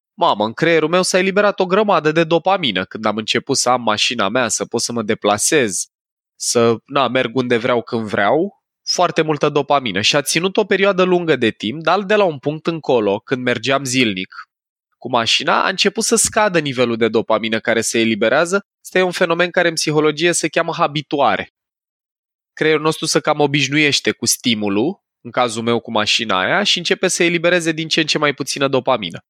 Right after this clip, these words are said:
Ăsta e și motivul pentru care la restaurantele astea de fine dining, The Artist sau mai știu eu, nu știu, uh, fine dining, porțiile sunt foarte mici în general,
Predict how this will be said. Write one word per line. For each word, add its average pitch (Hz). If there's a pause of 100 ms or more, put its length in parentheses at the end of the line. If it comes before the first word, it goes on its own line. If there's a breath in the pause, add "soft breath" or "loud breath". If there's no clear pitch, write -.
(380)
Ăsta 143
e 143
și 151
motivul 156
pentru 143
care 135
la 131
restaurantele 135
astea 127
de 113
fine 127
dining, 110
The 117
Artist 123
sau 90
mai 101
știu 113
eu, 101
nu 98
știu, - (560)
uh, 104 (160)
fine 120
dining, 117 (260)
porțiile 185
sunt 175
foarte 180
mici 160
în 98
general, 92